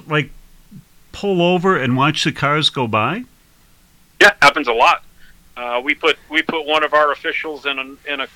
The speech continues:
Speaker 2: in a truck, uh, one of our safety trucks in front of the, uh, the, the cruise, and one at the tail end. Uh, you're not allowed to pull out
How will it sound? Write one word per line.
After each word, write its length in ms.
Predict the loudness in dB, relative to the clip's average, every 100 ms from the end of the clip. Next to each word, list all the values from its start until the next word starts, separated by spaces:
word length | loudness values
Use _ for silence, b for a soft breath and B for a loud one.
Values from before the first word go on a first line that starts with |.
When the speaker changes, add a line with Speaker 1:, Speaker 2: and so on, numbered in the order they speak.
| _
Speaker 2:
in 160 | -6 -6
a 60 |
truck, 500 | -4 0 2 0 -4
uh, 200 | -2 -2
one 120 | -4 -4
of 80 |
our 60 | -4
safety 320 | -4 -8 -8
trucks 340 | -8 -6 -6 -8
in 120 | -12
front 240 | -4 -4
of 80 | -4
the, 160 | -6 -8 _ b b b b b -12
uh, 340 | -10 -8 -10 -14 -10
the, 260 | 4 4 4 2
the 140 | 4 4
cruise, 460 | 4 2 4 2
and 140 | -2 0
one 180 | -2 -2
at 120 | -4
the 60 | -2
tail 300 | 2 4 2
end. 300 | 0 -4 -14 -12
Uh, 240 | -8 -8 -6
you're 120 | -4
not 220 | 2 2
allowed 320 | 4 4 4
to 80 | -2
pull 280 | -10 -6 -2
out 240 | 0 -2